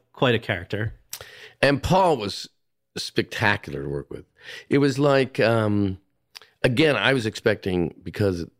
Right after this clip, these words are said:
Speaker 2: of his films, an eccentric, you know, brooding or something.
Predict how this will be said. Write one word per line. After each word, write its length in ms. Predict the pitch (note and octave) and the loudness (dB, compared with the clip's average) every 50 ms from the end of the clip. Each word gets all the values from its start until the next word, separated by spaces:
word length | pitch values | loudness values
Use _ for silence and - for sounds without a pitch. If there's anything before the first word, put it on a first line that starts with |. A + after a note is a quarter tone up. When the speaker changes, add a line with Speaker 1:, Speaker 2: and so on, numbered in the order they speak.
| _ _ _ _ | _ _ _ _
Speaker 2:
of 140 | - - E2 | -4 -4 0
his 220 | F2+ F2+ E2+ - - | 0 -2 -2 -2 -2
films, 340 | - G2+ F#2 F2 D#2+ - | -2 -2 0 0 -4 -6
an 100 | - C#2 | -6 -6
eccentric, 800 | C2 - - - - F2 E2+ D#2+ - - D2+ C#2 - - - - - _ _ - _ _ - - - - _ | -8 -6 -8 -4 -2 0 0 0 -2 -2 -4 -4 -4 -8 -12 -20 -20 _ _ -20 _ _ -20 -20 -20 -20 _
you 140 | - E2+ E2+ | -6 -2 -2
know, 120 | E2+ D#2 | 0 0
brooding 720 | C#2+ C#2 C2+ D2+ E2+ F2+ E2+ D#2 D#2+ D#2+ E2 E2 D#2+ D2 | -2 0 0 2 2 4 4 4 2 2 2 2 0 0
or 100 | B1+ C#2 | -2 -4
something. 440 | D2+ - F2 D#2 D2 - - D2 C2+ | -2 0 0 0 0 -2 -4 -6 -8